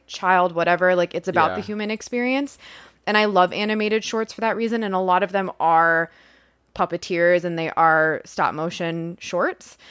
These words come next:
Speaker 1: Um, and I don't know if that's just because animators feel like they can use these puppets to, like, create that human experience, but I love that movie. And I think it's a, I think it's a great, f-, like,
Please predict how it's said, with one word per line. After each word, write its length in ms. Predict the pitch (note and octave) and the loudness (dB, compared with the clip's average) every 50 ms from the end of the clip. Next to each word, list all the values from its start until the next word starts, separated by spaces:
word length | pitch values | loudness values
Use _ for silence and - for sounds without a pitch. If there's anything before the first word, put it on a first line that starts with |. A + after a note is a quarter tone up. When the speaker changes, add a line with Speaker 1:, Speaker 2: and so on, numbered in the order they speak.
| - - _ _ _ | -20 -20 _ _ _
Speaker 1:
Um, 440 | - B3 E3 A#2+ C#2 B1+ G2 D#3+ F#3 _ - | -2 0 0 0 -2 -6 -10 -16 -12 _ -2
and 80 | G#3 | -2
I 60 | G#3 | 0
don't 120 | A3 A#3+ C4 | 0 2 4
know 180 | C#4 C#4 C4+ | 4 6 6
if 120 | C4+ C4+ - | 4 4 4
that's 240 | B3+ B3 A#3 - - | 0 0 0 -2 -6
just 260 | - A3+ G#3+ - - | -8 -8 -8 -8 -10
because 760 | A3 A3 - - A3 G3+ F#3+ F#3+ F#3+ F#3+ F#3 F#3 F3 - - - - | -14 -14 -8 -2 0 2 4 4 4 2 0 -2 -6 -8 -8 -8 -6
animators 560 | G3+ F#3+ F#3+ F#3+ F#3+ F#3+ F#3+ F#3+ F#3+ F#3 - | -4 -2 -2 0 0 0 2 2 0 0 -2
feel 160 | - G3 F#3 | -2 -2 0
like 200 | F3+ F3+ E3+ - | 2 0 0 0
they 100 | - F3+ | -2 -4
can 200 | F3 - F#3 F3+ | -4 -4 -6 -6
use 320 | F3 E3 F3 F3 F3 F3 E3+ | -6 -4 -2 -2 -2 -4 -4
these 220 | - F#3+ F3+ F3 - | -6 -4 -4 -6 -6
puppets 600 | - - F#3 F3 - F3+ E3+ E3 - - - - | -6 -8 -8 -2 2 0 0 2 0 -6 -8 -8
to, 160 | - - E3+ | -6 -4 -2
like, 340 | E3 E3 D#3+ D#3+ - - _ _ | 0 0 0 -2 -6 -16 _ _
create 600 | - - - - G#3 G3 F#3 F3 F3 F#3 A#3+ - | -20 -18 -8 -6 -4 0 2 2 2 2 2 2
that 200 | - D4 C#4+ - | 2 2 2 2
human 640 | A#3 - - D4 C#4+ C#4+ D4 D4 C#4+ D4 D4+ C#4+ - | 0 -2 -2 0 0 0 0 0 0 -2 -4 -6 -8
experience, 800 | - C4+ - - - - C#4 C#4 C#4+ D4+ D#4+ F4+ G4+ F#4+ - - | -10 -8 -8 -8 -6 -2 -2 -2 0 -2 -2 -4 -6 -8 -10 -12
but 360 | - _ G3 F#3 F3 - - - - - - - _ _ _ _ _ _ _ _ _ _ _ _ _ _ _ _ | -6 _ 2 2 2 2 -2 -6 -16 -20 -20 -20 _ _ _ _ _ _ _ _ _ _ _ _ _ _ _ _
I 140 | F#3 F#3+ G3 | 2 2 2
love 260 | F#3+ F#3 F3+ E3+ D#3+ | 4 4 2 2 4
that 180 | E3 D#3 C3+ - | 2 2 0 0
movie. 380 | D#3+ C#3+ C3 A2 D#2 D2 A2+ A2+ - | -2 -6 -6 -6 -6 -6 -6 -4 -2
And 100 | F#3+ G3+ | 0 2
I 80 | G3 G3 | 2 2
think 160 | G3 G3+ F3+ | 2 0 -2
it's 140 | G#3 - G#3 | -2 0 0
a, 100 | G3+ E3+ - - - | -4 -4 -6 -2 -2
I 100 | G3+ G3 | -2 -2
think 160 | G#3 F#3+ F3 | 0 -2 -4
it's 140 | G3 F#3 G3 | -4 -4 -4
a 60 | F#3 | -8
great, 600 | D#3+ - F3 F3+ F3+ F3+ E3+ E3+ E3+ E3 - - - | -8 -4 0 2 2 4 4 2 0 -2 -4 -6 -12
f-, 360 | - - - - - - - | -20 -20 -20 -20 -20 -6 -2
like, 400 | F#3+ F3 D#3+ E3 - - - | 0 0 0 -2 -6 -14 -20